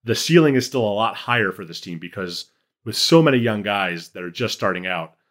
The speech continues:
there's a lot of room for growth, and that's the thing you have to be excited about.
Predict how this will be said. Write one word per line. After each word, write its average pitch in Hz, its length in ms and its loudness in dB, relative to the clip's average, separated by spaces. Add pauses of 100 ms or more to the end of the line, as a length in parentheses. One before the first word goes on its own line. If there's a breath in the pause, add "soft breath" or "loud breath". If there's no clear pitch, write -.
there's 110 140 -8
a 110 40 -4
lot 117 420 4
of 107 80 0
room 104 160 -4
for 95 120 -20
growth, 82 360 -10
and 82 100 -14
that's 123 180 -2
the - 60 -16
thing 98 160 -10
you 92 80 -6
have 95 120 -6
to - 80 -20
be 85 100 -14
excited 73 400 -14
about. - 280 -20